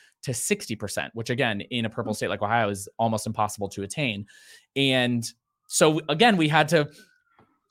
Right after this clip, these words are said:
Speaker 1: w-, wheel out the, the clipboards and, and get all, everyone knocking on doors
Speaker 2: Yeah.
Speaker 1: twice to defeat them in
Speaker 2: Mm.
Speaker 1: August and then again in November. Um, and you would think that they would run with their tail between their legs after two resounding defeats like that.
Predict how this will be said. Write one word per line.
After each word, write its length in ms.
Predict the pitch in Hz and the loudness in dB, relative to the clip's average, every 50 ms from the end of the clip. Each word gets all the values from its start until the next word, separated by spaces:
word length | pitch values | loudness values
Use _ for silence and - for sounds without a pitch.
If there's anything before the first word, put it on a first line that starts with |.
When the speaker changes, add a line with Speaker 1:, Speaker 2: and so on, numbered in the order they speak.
| _ _ | _ _
Speaker 1:
w-, 460 | - 120 120 120 120 135 143 151 143 - - | -18 -16 -14 -14 -12 -10 -10 -12 -12 -12 -12
wheel 360 | 117 127 165 190 220 240 233 | -6 -2 4 8 8 10 10
out 280 | 220 196 196 214 208 - | 10 8 8 6 4 4
the, 240 | 180 160 160 151 175 | 6 6 6 4 4
the 100 | 160 151 | 0 0
clipboards 800 | 151 - 247 262 262 - 208 190 170 156 147 135 135 131 131 - - | 2 4 4 4 6 6 6 6 8 8 8 6 4 2 -2 -4 -2
and, 300 | 147 160 156 156 151 151 - | 0 0 2 0 0 -2 -2
and 240 | 143 147 151 151 143 | -2 0 0 0 0
get 220 | 139 170 190 190 - | 0 0 0 0 2
all, 260 | 175 170 165 - - - | 2 2 2 2 0 -2
everyone 360 | 170 156 180 175 160 156 151 | 0 0 0 0 0 0 2
knocking 280 | 160 160 165 - 170 151 | 0 0 -2 -2 -4 -2
on 140 | 135 135 123 | -2 -2 0
doors 440 | 175 190 196 160 139 127 127 123 - _ _ - | 0 2 4 4 4 2 2 -2 -8 _ _ -8
Speaker 2:
Yeah. 260 | 220 202 190 180 175 | -4 -2 -2 -2 0
Speaker 1:
twice 500 | - 214 202 151 117 117 - - - - _ _ _ _ _ _ | 4 6 6 6 4 0 -6 -8 -12 -12 _ _ _ _ _ _
to 100 | - 170 | -4 -4
defeat 260 | 151 151 143 156 151 151 | -2 -2 -2 -4 -2 -2
them 120 | 143 135 | -2 -2
in 80 | 131 123 | 0 0
Speaker 2:
Mm. 60 | 127 | 2
Speaker 1:
August 440 | 127 127 139 151 180 190 185 - - - | 2 2 2 2 -2 -4 -4 -6 -10 -8
and 120 | 147 151 151 | -6 -4 -2
then 100 | 143 135 | -2 -4
again 300 | 127 120 131 131 135 135 | -4 -2 -2 -2 -2 -2
in 80 | 135 | -4
November. 580 | 131 123 113 120 139 127 104 101 82 87 90 - _ _ - _ _ _ - | -4 -4 -2 -2 -2 -2 -2 -4 -4 -4 -8 -14 _ _ -20 _ _ _ -4
Um, 440 | 123 123 123 123 120 120 117 117 - _ - - | -2 0 0 0 0 -4 -8 -12 -14 _ -4 -2
and 120 | 147 151 | 0 2
you 80 | 151 151 | 2 2
would 140 | 156 151 156 | 2 0 0
think 180 | 160 170 165 | -2 -4 -2
that 120 | 190 180 - | -4 -4 -2
they 100 | 165 147 | 0 0
would 120 | 143 131 | 0 0
run 440 | 123 117 131 127 127 127 123 123 123 - | 0 2 2 2 2 2 0 -2 -4 -4
with 200 | - 127 120 - | -6 -8 -4 -2
their 140 | 127 117 117 | -4 -4 -4
tail 380 | - - 139 151 170 165 147 | -4 -4 -2 0 2 2 2
between 320 | 123 123 - - 120 113 107 | 0 -2 -6 -4 -4 -4 -2
their 100 | 104 98 | -2 -2
legs 380 | 98 98 92 76 - 98 - - | 0 0 -2 -2 -4 -8 -8 -6
after 240 | 120 120 - - | -6 -6 -6 -8
two 340 | 117 - - - 151 156 160 | -10 -10 -8 -6 -4 -4 -4
resounding 720 | 139 143 123 107 110 139 135 139 165 160 151 147 139 131 127 | -4 -4 -6 -6 -6 -6 -4 -4 -4 -4 -4 -4 -4 -4 -4
defeats 400 | 113 110 - - 156 165 - - | -4 -6 -6 -6 -8 -8 -4 -2
like 180 | 113 104 - - | -2 -2 -2 -2
that. 240 | 101 92 87 - | -2 -2 -2 -4